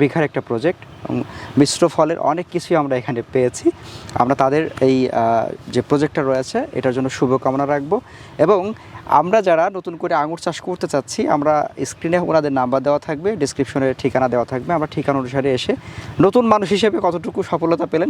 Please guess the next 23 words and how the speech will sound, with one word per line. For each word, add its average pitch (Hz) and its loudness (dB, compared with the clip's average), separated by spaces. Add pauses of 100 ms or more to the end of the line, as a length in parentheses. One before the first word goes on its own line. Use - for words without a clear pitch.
সেটা 175 -2
একটু - -4
একবার 147 0
ঘুরে 160 2 (140)
যাব, 139 0 (500)
দেখে 160 2
যাব, 185 2 (480)
তাদের 151 2
জন্য 185 0 (120)
দোয়া 185 4
করে 196 0
যাব 165 0 (280)
এবং 180 2 (120)
আমরা 185 2 (100)
নিজেদের 214 2
জন্যও 214 2 (520)
যদি 185 6 (320)
জাত 180 4
প্রয়োজন 196 2
পড়ে 190 0 (100)
সেটা 180 0 (100)
চেষ্টা 190 0
করবো 156 0